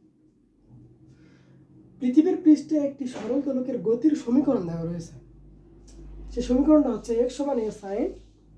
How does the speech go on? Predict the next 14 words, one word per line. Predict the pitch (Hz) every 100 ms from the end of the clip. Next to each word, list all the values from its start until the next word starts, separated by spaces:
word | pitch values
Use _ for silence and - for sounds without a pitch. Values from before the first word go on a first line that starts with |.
| - _ _ _ - - _ _ _ - 247
pi | 233 254 294 -
t | 214 240 381 - - -
plus | - 185 302 - - -
pi | 240 277 247
by | 220 185
four | 185 190 294 - -
সরল | - - 214 240 285
দোলকটি | 233 202 196 - 226 285 - - - - - - _ - - 185
বিনা | 226 269
বাধায় | 262 202 214 311
দুলছে। | 330 277 165 147 _ _ _ _ _ _ _ _ _ _ -
এটা | 247
হচ্ছে | 285 330
উদ্দীপক। | 320 - 170